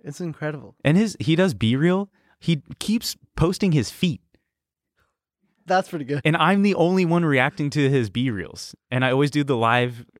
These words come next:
Speaker 2: uh, reaction where I'm just like, like, you know, like, little feet, but really I'm so fucking turned on, dude.
Speaker 1: Yeah.
Speaker 2: Love me some dogs.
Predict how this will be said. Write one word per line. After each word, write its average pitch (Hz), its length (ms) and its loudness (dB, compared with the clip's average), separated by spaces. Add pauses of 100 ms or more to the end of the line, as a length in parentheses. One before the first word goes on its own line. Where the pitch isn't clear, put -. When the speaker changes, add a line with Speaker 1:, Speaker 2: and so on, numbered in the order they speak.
(180)
Speaker 2:
uh, 107 500 0 (140)
reaction 117 640 0
where 107 100 0
I'm 101 80 0
just 101 140 -6
like, 85 260 -6 (960)
like, 90 260 0
you 110 60 2
know, 87 160 0
like, 80 240 -8 (100)
little 107 260 -4
feet, 113 400 0
but 95 140 0
really 101 180 0
I'm 82 120 -8
so 78 420 -4
fucking - 400 -4
turned 87 300 -2
on, 90 240 -2
dude. 107 160 0
Speaker 1:
Yeah. 120 180 -4
Speaker 2:
Love 98 260 2
me 95 100 0
some 82 200 -6
dogs. - 420 -4